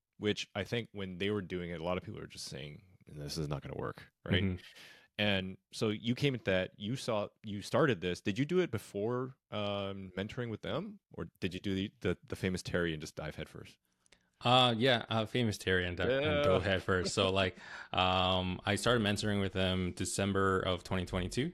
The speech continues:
Speaker 2: so about, uh, seven months ago.
Speaker 1: Yeah.
Speaker 2: And, um,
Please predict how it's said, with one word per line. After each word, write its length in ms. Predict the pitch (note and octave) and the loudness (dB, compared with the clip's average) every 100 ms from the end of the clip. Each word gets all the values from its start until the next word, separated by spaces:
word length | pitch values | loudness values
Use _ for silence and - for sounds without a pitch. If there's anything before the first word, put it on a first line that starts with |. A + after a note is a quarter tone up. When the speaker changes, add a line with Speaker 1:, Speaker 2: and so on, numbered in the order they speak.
| - | -6
Speaker 2:
so 160 | - F2+ | -4 -2
about, 440 | F2+ F2 F2 - | 0 -2 -2 -6
uh, 160 | F2 E2+ | -6 -4
seven 200 | F#2+ F2 | -4 -2
months 220 | F2 - | -6 -4
ago. 220 | A#2 F3 _ - F2 | -4 -4 _ -18 -16
Speaker 1:
Yeah. 60 | E2 - | -14 -2
Speaker 2:
And, 560 | F#2+ F#2+ F#2 F2 E2 F2+ | 2 2 0 -2 -4 -2
um, 560 | E2+ E2+ E2 E2+ E2+ | 0 0 -2 -4 -8